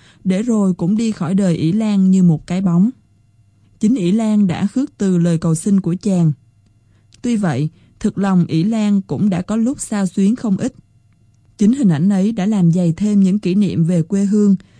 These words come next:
nên giữa cuộc sống nhung lụa ở Hoàng cung, Ỷ Lan nào nguôi nhớ đến quê mình. Làm như vô tình, Ỷ Lan nói:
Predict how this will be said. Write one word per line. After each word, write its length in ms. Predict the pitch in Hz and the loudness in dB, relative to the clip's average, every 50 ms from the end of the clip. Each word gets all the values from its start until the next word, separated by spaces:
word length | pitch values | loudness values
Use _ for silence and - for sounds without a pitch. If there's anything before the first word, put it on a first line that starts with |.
| _ _ _ _ - | _ _ _ _ -2
nên 300 | 226 233 233 233 226 220 | 0 0 2 2 2 2
giữa 140 | 190 190 196 | 2 2 0
cuộc 180 | - 202 175 - | -2 -2 -4 -2
sống 260 | - 196 196 233 262 | -2 -2 0 0 2
nhung 220 | 247 226 214 202 | 2 4 4 4
lụa 280 | 185 170 151 139 135 143 | 4 4 2 0 -2 -4
ở 180 | - - 165 | -4 -2 -2
Hoàng 280 | 196 208 226 196 175 165 | 0 0 2 2 2 0
cung, 280 | 165 - 208 208 202 185 - - _ _ _ _ _ - | 2 2 2 4 2 2 0 -4 _ _ _ _ _ -6
Ỷ 160 | - 170 175 | -4 -2 -2
Lan 400 | 233 247 233 226 220 214 208 202 | 0 -2 -2 0 0 2 2 2
nào 220 | 202 190 180 170 | 2 2 2 2
nguôi 220 | 170 175 196 202 202 | 2 4 4 4 4
nhớ 240 | 202 196 185 196 | 4 4 2 2
đến 240 | 220 214 190 196 240 | 0 0 0 -2 -2
quê 220 | - - 214 202 196 | -2 -2 -2 0 2
mình. 320 | 190 190 180 170 160 143 - _ _ _ _ _ _ _ _ _ _ _ _ _ _ _ _ - | 4 4 6 4 4 2 0 _ _ _ _ _ _ _ _ _ _ _ _ _ _ _ _ -6
Làm 260 | 196 190 185 175 175 | -2 0 2 2 2
như 100 | 180 190 | 2 2
vô 180 | 190 202 196 190 | 0 0 -2 -2
tình, 260 | - 190 180 170 151 147 - _ _ _ | -2 0 0 0 0 0 -4 _ _ _
Ỷ 160 | - 147 143 | -10 -8 -4
Lan 280 | 175 208 202 202 185 180 | -4 -2 -2 0 0 0
nói: 280 | 180 170 175 202 254 | 2 2 0 0 -2